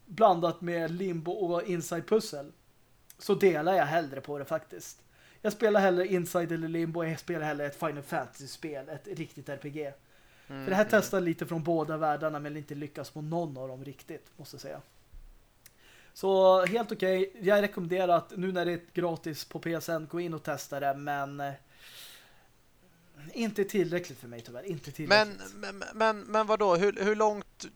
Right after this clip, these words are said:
Speaker 2: har du, har du hittat några stjärnor eller solar,
Speaker 1: Ja,
Speaker 2: eller?
Speaker 1: jag har hittat stjärnorna. Eh, jag har
Speaker 2: Okej.
Speaker 1: solen och månen kvar och jag är på väg till månen, tror jag det är nu.
Speaker 2: Okej, okej.
Speaker 1: Eh, så jag har kommit en d-, bit i alla fall. Eh, så
Speaker 2: Men
Speaker 1: jag vet
Speaker 2: vad,
Speaker 1: vad som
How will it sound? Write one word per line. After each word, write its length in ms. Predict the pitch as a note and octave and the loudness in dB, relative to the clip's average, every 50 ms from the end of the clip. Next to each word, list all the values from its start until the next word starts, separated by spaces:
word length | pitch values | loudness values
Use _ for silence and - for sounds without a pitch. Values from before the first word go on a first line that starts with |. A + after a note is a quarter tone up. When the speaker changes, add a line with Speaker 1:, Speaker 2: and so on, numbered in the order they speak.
| _ _ _ _ _ - | _ _ _ _ _ -8
Speaker 2:
har 160 | - - G3 | 0 2 4
du, 120 | F#3+ F#3+ F#3 | 4 4 4
har 140 | - F#3 | 4 4
du 80 | G3 G3 | 6 8
hittat 360 | F#3+ G#3 F3+ - - A3+ A#3+ | 6 6 6 6 4 4 6
några 160 | C4+ C#4+ B3+ | 8 8 6
stjärnor 400 | A#3 - F#3 D#3 C3+ C3+ C3+ C3+ | 10 10 10 10 10 8 6 4
eller 180 | C3+ C3 C3 C3 | 4 4 2 0
solar, 400 | B2 - C#3+ A2 A2+ A#2 A#2 A#2 | 0 -2 -4 0 2 4 4 6
Speaker 1:
Ja, 120 | A#2+ - | 8 8
Speaker 2:
eller? 120 | F#3 G3 G3 | 8 8 10
Speaker 1:
jag 60 | G3 | 8
har 60 | F#3+ | 6
hittat 240 | F#3 F3+ F3+ F3+ E3 | 6 4 2 -2 -2
stjärnorna. 580 | - F3 D#3+ D#3 D3+ D#3 E3 D#3+ D3 C3+ C3 C3+ - _ _ _ | 0 0 0 0 0 0 -2 -2 -2 -4 -8 -10 -14 _ _ _
Eh, 120 | - E3 E3+ | -4 -2 0
jag 140 | E3 E3+ F3 | 6 8 8
har 80 | E3+ | 8
Speaker 2:
Okej. 140 | E3 - - | 8 4 2
Speaker 1:
solen 340 | F#3+ F#3 F3 E3 D#3+ D#3+ D#3+ | 2 2 4 2 2 2 0
och 60 | D#3+ | 0
månen 320 | E3 E3 D#3 D#3 D#3+ D#3 | -2 -2 -2 -2 -4 -6
kvar 220 | C#3 - E3+ D#3+ D#3 | -4 -2 0 0 0
och 60 | D#3+ | 0
jag 60 | D#3 | -2
är 40 | D#3 | -2
på 100 | D3+ E3+ | -4 -6
väg 480 | D#3 D3+ D3+ E3 D#3 D3 C#3+ C#3 C3+ - | -8 -4 0 2 2 2 0 -2 -6 -12
till 500 | - D3 C#3+ C#3 C#3 C3+ C#3 C#3 C#3 C3+ | -12 -10 -8 -8 -8 -10 -8 -8 -8 -8
månen, 540 | D3+ D#3 D#3+ E3+ D#3+ D3 C#3+ C#3+ D#3 D3 | -8 -6 -6 -6 -6 -6 -8 -8 -10 -12
tror 160 | C3+ C#3 B2+ B2+ | -12 -12 -12 -12
jag 80 | B2 B2 | -12 -14
det 40 | |
är 20 | B2+ | -16
nu. 120 | C3 C#3 - _ _ _ _ _ _ _ - | -18 -20 -20 _ _ _ _ _ _ _ 4
Speaker 2:
Okej, 480 | - G#3+ A3 F#3+ - - G#2+ G#2 G#2 - - - | 6 6 8 8 4 0 -2 -2 -6 -10 -12 -8
okej. 320 | - C#3+ - - - - - - | -8 -6 -6 -6 -8 -8 -10 -16
Speaker 1:
Eh, 280 | - - - - - - | -20 -20 -20 -20 -20 -16
så 120 | - - | -8 -4
jag 80 | E3+ E3+ | -2 -2
har 40 | E3 | -2
kommit 340 | E3 E3+ D#3+ D#3+ D3+ - - | -2 -4 -4 -6 -8 -6 -6
en 280 | F3 D#3 D3 C#3+ C#3+ | -6 -6 -6 -8 -6
d-, 220 | C3+ E3+ E3+ D#3+ E3 | -2 -2 0 0 0
bit 400 | D3+ E3+ F#3 F3 D#3 C#3 - C3 | -2 -2 -2 -2 -4 -6 -6 -8
i 40 | |
alla 180 | B2 B2 B2+ B2+ | -6 -4 -4 -4
fall. 240 | - C3 B2+ C3 C3 - - _ | -2 -4 -4 -4 -6 -12 -18 _
Eh, 180 | - B2+ B2+ C3 | -16 -14 -12 -8
så 100 | C3+ F#3 | 2 4
Speaker 2:
Men 60 | G3+ | 4
Speaker 1:
jag 60 | G#3+ | 8
vet 20 | |
Speaker 2:
vad, 300 | G#3+ A#3+ A#3 A3+ A3+ A3 | 10 10 12 12 10 8
Speaker 1:
vad 80 | G#3+ G#3 | 6 4
som 160 | G3+ E3+ C#3 | 0 -6 -10